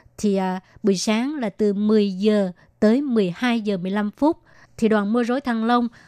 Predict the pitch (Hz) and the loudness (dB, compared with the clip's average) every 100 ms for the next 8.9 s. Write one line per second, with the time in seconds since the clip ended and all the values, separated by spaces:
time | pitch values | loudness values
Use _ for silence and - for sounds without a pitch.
0 | - 202 196 185 175 208 202 185 196 185 | -8 -2 0 -2 -2 -4 -2 -4 -4 -4
1 | 226 233 208 208 208 190 214 208 180 - | -2 0 0 0 0 0 -2 -2 -4 -2
2 | 254 262 220 202 190 202 185 208 262 233 | 0 2 2 2 0 -2 -2 -2 0 -2
3 | 214 196 269 311 - - - - 214 202 | -2 0 0 0 -4 -20 -20 -4 -2 0
4 | 202 208 262 214 196 185 175 - 208 190 | 0 0 -2 -2 -2 -4 -6 -4 -2 -2
5 | 170 202 247 - 196 175 - 247 247 - | -2 -2 -2 -2 -2 -2 0 2 2 -2
6 | - - 196 196 180 226 285 - 226 190 | -14 -4 0 0 0 0 0 2 2 2
7 | 185 202 202 190 180 208 190 190 180 196 | -2 -4 -2 -2 -2 -2 -2 -4 0 0
8 | 175 214 - _ _ - - 202 202 | 0 -4 -8 _ _ -20 -4 -2 0